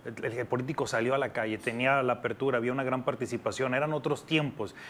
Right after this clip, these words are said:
Y tenemos que hablarlo así porque a partir del año pasado, a partir de enero, ya tenemos que, siempre va a ser antes de la pandemia, todo va a ser antes de la pandemia. Y cuando crezcamos a nuestros hijos, le vamos a decir, "Cuando yo tenía la pandemia". Entonces,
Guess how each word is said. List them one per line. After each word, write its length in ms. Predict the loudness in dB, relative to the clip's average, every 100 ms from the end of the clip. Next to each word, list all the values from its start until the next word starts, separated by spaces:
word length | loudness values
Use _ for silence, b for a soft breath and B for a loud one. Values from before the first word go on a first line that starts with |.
| B
Y 80 | 0
tenemos 340 | 2 4 2
que 80 | 2
hablarlo 320 | 4 4 4
así 240 | 4 2 2
porque 500 | 2 2 2 2 2
a 160 | 2 4
partir 420 | 2 2 2 4
del 580 | 4 4 4 4 4 2
año 220 | 2 2
pasado, 560 | 2 2 2 2 4
a 80 | 2
partir 380 | 0 0 0 2
de 100 | 2
enero, 340 | 2 2 2
ya 220 | 2 0 -2
tenemos 340 | -2 -4 -2
que, 140 | -2
siempre 280 | 0 0 2
va 100 | 2
a 20 |
ser 260 | 4 2 2 B B -4
antes 240 | -2 0
de 60 | 0
la 140 | 0
pandemia, 380 | -2 -6 -6 -10 -2
todo 220 | 2 4
va 80 | 2
a 40 |
ser 160 | 2 0
antes 240 | 0 -4 -2
de 80 | 0
la 140 | 0
pandemia. 340 | -2 -2 -2
Y 20 | 0
cuando 300 | 2 2 0
crezcamos 520 | 0 4 4 4 2
a 80 | 0
nuestros 320 | 0 -2 -2
hijos, 200 | 2 2
le 80 | 2
vamos 180 | 2
a 40 | 2
decir, 320 | 4 2 2 B B
"Cuando 260 | 0 2 2
yo 140 | 2
tenía 220 | 2 0 0
la 160 | 0
pandemia". 340 | 0 0 -2 0
Entonces, 420 | 2 4 4